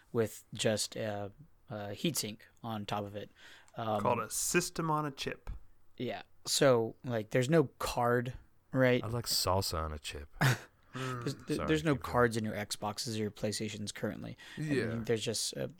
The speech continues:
Speaker 1: your processor that, as you know, G P U, C P U, kind of all in one thing. Um, I don't know, uh, if, if they could essentially just kind of have all the same motherboards, but then, you know, uh,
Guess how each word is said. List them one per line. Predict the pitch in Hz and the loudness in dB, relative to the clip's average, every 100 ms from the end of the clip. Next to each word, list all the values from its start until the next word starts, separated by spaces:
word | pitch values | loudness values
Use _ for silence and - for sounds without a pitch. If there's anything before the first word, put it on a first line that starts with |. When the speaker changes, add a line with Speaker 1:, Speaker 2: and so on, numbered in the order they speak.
| 180 | -4
Speaker 1:
your | 123 | -2
processor | 117 - 117 - 110 117 107 | 2 4 4 2 -2 -2 -2
that, | 110 - - | -4 -6 -8
as | 113 104 | -6 -6
you | |
know, | 107 101 | -6 -6
G | 101 120 | -6 -4
P | 107 | -4
U, | 113 | -4
C | 110 120 | -4 -4
P | 107 | -4
U, | 113 113 - _ _ - - - | -4 -4 -6 _ _ -20 -20 -20
kind | - 127 | -2 0
of | 120 | 0
all | 117 113 113 | 2 2 4
in | 110 | 2
one | 110 104 - | -2 -6 -6
thing. | - 113 - - - - | -8 -8 -16 -20 -20 0
Um, | 131 139 135 127 - _ - - - - - | 6 6 6 0 -6 _ -20 -20 -20 -10 0
I | |
don't | 135 143 120 | 2 2 0
know, | 101 107 196 214 _ _ _ - | 0 2 2 0 _ _ _ -4
uh, | 117 107 107 104 101 - _ _ _ | 0 2 2 2 0 -6 _ _ _
if, | 120 107 - | -2 -2 -2
if | 120 - | -2 -2
they | 120 | -4
could | 113 120 110 107 _ _ - | -2 0 -2 -4 _ _ -8
essentially | 123 - 113 - 117 | -4 -4 -4 -4 -2
just | 113 - | -2 -4
kind | 127 123 | -4 -2
of | 117 | 0
have | 120 117 | 2 2
all | 107 110 | 4 2
the | 110 110 | 2 2
same | - - 107 113 110 | 2 2 0 -2 0
motherboards, | 107 110 120 117 120 113 - | 0 2 4 6 4 0 -4
but | - - | -6 -6
then, | 110 101 | -6 -4
you | 101 | -4
know, | 101 95 | -4 -4
uh, | 87 | -6